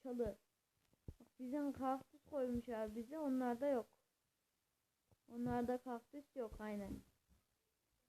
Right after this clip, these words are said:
O yüzden yanlış olmuş. Arkadaşlar, bir anda bir şey oldu. Neyse, ben oyuna geçsin, size yine gelirim.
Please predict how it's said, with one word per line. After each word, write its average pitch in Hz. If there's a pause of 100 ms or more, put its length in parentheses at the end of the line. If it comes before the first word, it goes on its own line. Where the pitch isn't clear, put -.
(280)
O 254
yüzden 262
yanlış 277
olmuş. 247 (2250)
Arkadaşlar, 330
bir 320
anda 370
bir 349
şey 403
oldu. 320 (3000)
Neyse, 392
ben 359
oyuna 330
geçsin, 330
size 285
yine 285
gelirim. 233